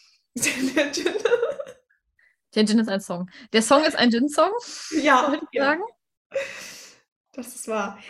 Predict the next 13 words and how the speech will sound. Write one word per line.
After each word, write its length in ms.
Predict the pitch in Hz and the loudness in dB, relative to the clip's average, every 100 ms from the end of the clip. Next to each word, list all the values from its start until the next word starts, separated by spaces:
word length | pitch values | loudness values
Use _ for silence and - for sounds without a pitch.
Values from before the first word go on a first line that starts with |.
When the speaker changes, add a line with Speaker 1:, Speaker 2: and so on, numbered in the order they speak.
| - | -4
Speaker 1:
Aber 220 | 277 330 | -2 0
ich 140 | 277 - | -2 -2
finde, 300 | 359 403 330 | -4 -2 2
man 180 | 262 254 | 0 2
hört, 160 | 302 | 2
dass 120 | 262 247 | 2 0
es 100 | 240 | -2
ein 160 | 220 | -2
Coldplay-Song 840 | - 247 254 254 202 208 208 196 190 | 4 4 4 2 0 0 -2 -2 -2
ist. 280 | 190 196 - | -4 -4 -4
Also 180 | 247 294 | -2 0
Speaker 2:
Das 200 | 285 - | 0 0
auch. 300 | 370 269 | -2 -2